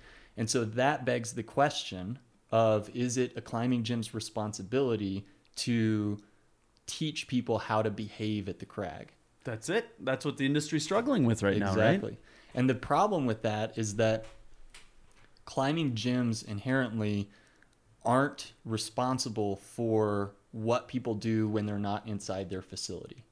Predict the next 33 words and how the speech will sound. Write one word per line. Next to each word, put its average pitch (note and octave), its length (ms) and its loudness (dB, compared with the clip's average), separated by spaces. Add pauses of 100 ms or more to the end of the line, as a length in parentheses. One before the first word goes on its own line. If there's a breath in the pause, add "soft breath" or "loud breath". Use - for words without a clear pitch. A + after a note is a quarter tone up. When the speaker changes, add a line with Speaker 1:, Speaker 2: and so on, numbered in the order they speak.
(140)
Speaker 1:
right? G#2 300 -2 (380 soft breath)
And A#2 160 2
so B2 260 6
while B2 580 2
it A#2+ 80 -2
is B2+ 200 0
a A2+ 60 0
great A2+ 360 0
practice A2 560 -4
to, G#2+ 280 -2
to G2+ 460 -2 (480)
instill A#2 680 2
values A2 680 0
that A2 180 -2
apply G#2 640 -6
outdoors, A2 840 -4 (560 soft breath)
from C3+ 540 2 (520)
the A2+ 240 0
side B2 460 0
of, A2+ 340 2
of G#2 220 -2
legality, G#2+ 840 -4 (340 soft breath)
it A2+ 240 -4
doesn't B2+ 400 2
make A#2 280 0
a B2 40 -2
ton A2 300 -6
of G2 60 -6
sense C3+ 500 -2
to A#2 100 -8
have A#2 500 0
a G#2+ 60 -4
gym G#2+ 560 0